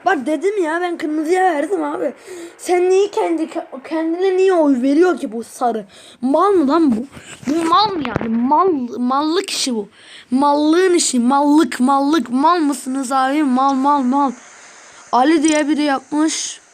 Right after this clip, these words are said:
Giremedim. Vardin Ter-, Vard T N T demiş adam. Vard T N T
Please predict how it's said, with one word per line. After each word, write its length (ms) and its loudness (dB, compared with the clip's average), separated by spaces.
Giremedim. 720 -2
Vardin 680 0
Ter-, 340 -4
Vard 320 -2
T 200 -6
N 160 -4
T 220 -2
demiş 680 -6
adam. 360 -2
Vard 200 -6
T 160 -2
N 100 -2
T 200 0